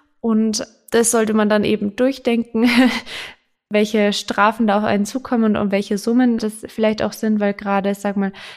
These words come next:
kleinere Unternehmen oder auch jetzt in Corona oder waren, beziehungsweise es sind ja immer noch viele Unternehmen auch in wirtschaftlichen Schwierigkeiten, dass man da das vielleicht nicht unbedingt riskieren will und einfach lieber dreimal hinschauen, als dass dann eben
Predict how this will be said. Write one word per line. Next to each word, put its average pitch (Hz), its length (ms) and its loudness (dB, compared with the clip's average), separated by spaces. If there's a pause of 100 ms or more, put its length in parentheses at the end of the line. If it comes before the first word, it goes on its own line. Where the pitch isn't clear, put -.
(100)
kleinere 233 400 2
Unternehmen 202 680 2
oder 196 260 0
auch - 200 -6 (140)
jetzt 208 280 -4
in 202 140 -6
Corona 202 680 0
oder 202 260 -4 (340)
waren, 226 380 4
beziehungsweise 202 320 -2
es 202 80 -8
sind 220 160 -2
ja 214 100 -2
immer 202 200 -2
noch 196 200 -4 (300)
viele 208 200 -6
Unternehmen 202 400 2
auch 202 140 -4
in 190 100 0
wirtschaftlichen 196 540 -8
Schwierigkeiten, 214 640 -4 (300)
dass 220 180 0
man 226 180 4
da 220 340 6 (540)
das 226 300 0
vielleicht 226 360 2
nicht 240 160 8
unbedingt 220 360 6
riskieren 226 560 2
will 214 140 4
und 202 160 4
einfach 196 440 -2
lieber 202 240 0
dreimal 202 440 2
hinschauen, 196 680 0 (360)
als 196 320 -6
dass 196 240 -8
dann 185 260 -6
eben 208 600 -8